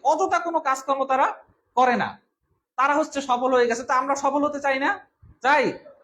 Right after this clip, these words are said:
সফল হতে চাই। তাহলে কোনো প্রকার অযথা কাজ করা যাবে না, অযথা কোনো প্রকার কোনো সময় নষ্ট করা যাবে না। প্রতিটা সময়, প্রতিটা সময় আল্লাহর জন্য আমার ব্যয় করতে হবে। কেননা সূরা আসরে আমরা সবাই জানি যে আল্লাহ সুবহানাহু ওয়া তাআলা সময়ের কসম করছে,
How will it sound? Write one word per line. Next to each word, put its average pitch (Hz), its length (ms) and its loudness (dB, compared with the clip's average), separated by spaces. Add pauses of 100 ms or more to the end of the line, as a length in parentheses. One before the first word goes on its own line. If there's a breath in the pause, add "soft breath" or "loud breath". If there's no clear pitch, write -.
(120)
সফল 294 300 0
হতে 330 160 -2
চাই। 302 320 2 (380)
তাহলে 294 200 2
কোনো 320 260 0
প্রকার 302 260 0
অযথা 311 460 2
কাজ 285 200 -2
করা 277 220 2
যাবে 226 220 2
না, 127 200 -6 (360)
অযথা 311 360 0
কোনো 294 220 -2
প্রকার 294 260 -2
কোনো 302 260 -2
সময় 302 340 0
নষ্ট 285 260 0
করা 254 220 0
যাবে 233 200 0
না। 220 80 -4
প্রতিটা 381 440 -2
সময়, 262 420 0 (640)
প্রতিটা 311 380 -2
সময় 262 540 2 (360)
আল্লাহর 233 480 2
জন্য 208 280 -2
আমার 185 380 2 (220)
ব্যয় 175 140 0
করতে 196 300 -4
হবে। 165 300 0 (880)
কেননা 196 480 2
সূরা 220 320 -4
আসরে 262 720 2
আমরা 208 180 -4
সবাই 220 300 -2
জানি 208 260 -2
যে 202 100 -2
আল্লাহ 202 220 -2
সুবহানাহু 220 380 -8
ওয়া 220 80 -10
তাআলা 240 120 -2
সময়ের 285 440 2
কসম 294 260 -2
করছে, 175 500 -2